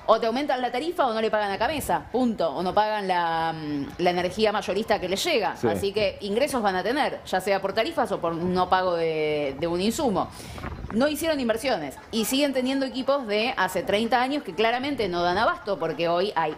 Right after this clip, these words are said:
Speaker 1: mucha más población que
Speaker 2: "Estoy
Speaker 1: hace treinta
Speaker 2: cansado,
Speaker 1: años.
Speaker 2: jefe", dicen los equipos.
Speaker 1: Y claro, hay más población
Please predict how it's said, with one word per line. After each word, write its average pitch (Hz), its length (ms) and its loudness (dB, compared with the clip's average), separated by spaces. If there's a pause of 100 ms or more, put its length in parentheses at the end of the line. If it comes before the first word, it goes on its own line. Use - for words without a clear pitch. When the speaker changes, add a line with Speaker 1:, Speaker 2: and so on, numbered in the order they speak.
Speaker 1:
mucha 165 440 -2
más 165 140 0
población 220 480 2
que - 80 -2
Speaker 2:
"Estoy 143 120 2
Speaker 1:
hace 120 80 0
treinta 120 280 2
Speaker 2:
cansado, 135 220 0
Speaker 1:
años. 330 220 -2
Speaker 2:
jefe", 117 300 0
dicen 98 320 0
los 92 140 0
equipos. 95 360 -2 (140)
Speaker 1:
Y 190 120 -2
claro, 302 500 0
hay 311 160 -2
más 294 120 -2
población 180 640 0